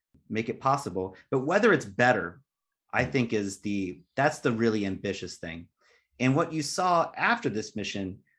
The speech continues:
Speaker 1: was there was a recognition, like, yeah, we can do these things faster and cheaper, but often by accepting implicitly, if not explicitly, more risk baked
Speaker 2: Right.
Speaker 1: into the mission, right? So, like, okay,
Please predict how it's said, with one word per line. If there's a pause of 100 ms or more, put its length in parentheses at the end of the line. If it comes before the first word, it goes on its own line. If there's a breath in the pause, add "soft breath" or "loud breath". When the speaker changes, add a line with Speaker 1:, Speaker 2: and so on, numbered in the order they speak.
(120)
Speaker 1:
was
there
was
a
recognition,
like,
yeah,
we
can
do
these
things
faster
and
cheaper, (580)
but
often (160)
by
accepting
implicitly,
if
not
explicitly,
more
risk (300)
baked
Speaker 2:
Right.
Speaker 1:
into
the
mission, (380)
right?
So,
like, (380)
okay,